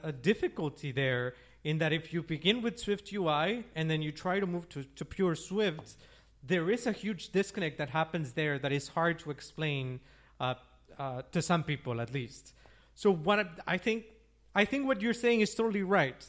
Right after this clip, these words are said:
I, I think there is an, an, an issue here with teaching.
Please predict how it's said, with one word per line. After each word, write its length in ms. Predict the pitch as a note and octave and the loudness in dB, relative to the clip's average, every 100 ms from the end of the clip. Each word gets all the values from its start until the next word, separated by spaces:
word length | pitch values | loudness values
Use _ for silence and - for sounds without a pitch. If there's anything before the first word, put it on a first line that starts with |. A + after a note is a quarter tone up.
| - | 0
I, 180 | F3 F3+ F3+ | 4 4 2
I 40 | |
think 320 | D#3+ G#3+ A3 G3+ | 0 0 0 2
there 160 | G3 | 4
is 180 | F#3+ F#3 | 4 2
an, 100 | F3 | -4
an, 240 | E3 D#3+ D#3+ | -2 -4 -2
an 140 | D#3+ | -2
issue 320 | F#3+ F#3 - | 0 0 -2
here 260 | E3+ F#3+ D#3+ | -6 -2 -2
with 300 | C#3+ D3+ - | 0 -4 -4
teaching. 500 | F#3+ E3 - B2 | -6 -6 -8 -12